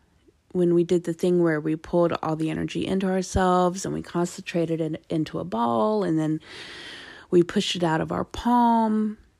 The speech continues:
um, you may have used it as the shape of a bird, um, and then you let the bird fly away to, you know, you put your, your wish into the bird and, and you let it fly away.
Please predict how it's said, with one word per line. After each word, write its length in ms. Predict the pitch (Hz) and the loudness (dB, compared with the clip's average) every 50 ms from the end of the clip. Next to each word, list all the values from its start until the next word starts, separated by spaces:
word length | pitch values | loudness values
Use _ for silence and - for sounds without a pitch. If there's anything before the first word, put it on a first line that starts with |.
| _ _ _ _ _ _ _ _ _ - | _ _ _ _ _ _ _ _ _ -2
um, 640 | 185 180 165 165 160 156 160 170 165 165 165 160 - _ _ _ - | 2 2 4 4 2 2 0 -2 -4 -4 -6 -8 -14 _ _ _ 0
you 140 | 180 180 | 4 4
may 260 | 180 185 185 185 190 196 | 6 6 6 4 4 4
have 260 | 190 190 185 - - - _ _ _ _ _ _ - | 2 2 0 -6 -10 -14 _ _ _ _ _ _ -10
used 560 | - 180 175 185 185 185 185 180 - - - | -6 -2 0 2 4 4 4 2 0 0 0
it 220 | 185 - - - _ _ _ - - | 0 0 -2 -6 _ _ _ -4 -2
as 320 | 175 175 175 175 170 - | 0 2 2 2 0 0
the 80 | - 170 | -2 -4
shape 340 | - - 180 170 165 - 175 | -2 0 0 0 -2 -2 -2
of 80 | 170 | -2
a 80 | 170 165 | -2 -2
bird, 680 | 165 _ - 170 165 165 165 165 165 165 165 180 180 - _ _ _ _ _ _ _ _ _ _ _ _ _ _ _ _ _ _ - | -2 _ -2 0 2 2 2 2 0 -2 -2 -4 -6 -10 _ _ _ _ _ _ _ _ _ _ _ _ _ _ _ _ _ _ -8
um, 560 | - 165 160 160 160 - - 190 196 190 185 _ _ _ _ - - - - - - - _ _ - - | -4 -4 -2 -2 -4 -4 -6 -6 -6 -8 -10 _ _ _ _ -20 -20 -20 -20 -20 -20 -20 _ _ -4 0
and 140 | 190 190 | 2 4
then 180 | 180 165 165 160 | 6 6 8 8
you 120 | 160 160 | 6 6
let 260 | 165 170 160 - - - | 6 4 2 0 0 -4
the 60 | 165 | -2
bird 340 | 160 - 156 151 151 147 - | 2 4 4 4 2 -2 -4
fly 300 | - 170 165 160 156 151 | -6 -8 -6 -4 -4 -4
away 640 | 151 160 190 226 247 247 247 247 247 247 247 240 - - | -2 0 2 4 4 4 4 2 2 0 -4 -6 -8 -4
to, 340 | - 175 165 160 156 151 - _ _ _ _ - _ _ | 0 2 4 4 2 0 -4 _ _ _ _ -20 _ _
you 140 | - 190 185 | -2 0 2
know, 120 | 175 160 156 | 2 2 0
you 220 | 160 160 160 170 | 0 0 -2 -2
put 340 | - - 190 175 - - - | -2 0 -4 -2 -2 -2 -2
your, 300 | 165 156 156 151 151 - _ _ _ _ _ | 0 0 0 -2 -4 -6 _ _ _ _ _
your 160 | - 170 165 151 | -4 -2 -2 0
wish 340 | 160 170 170 170 - - | 2 4 4 4 2 0
into 240 | - 175 170 170 - | 0 0 0 0 0
the 100 | 175 175 | -2 0
bird 300 | 170 170 165 170 170 160 | 2 2 4 4 4 2
and, 280 | 165 160 156 156 - - - | 2 0 0 -2 -4 -4 -4
and 120 | 160 160 | -2 -2
you 60 | 160 | -2
let 160 | 160 170 170 | -2 -4 -6
it 80 | - - | -6 -8
fly 180 | - 165 156 156 | -8 -6 -4 -2
away. 280 | 156 160 165 165 170 | -2 -2 -2 -4 -4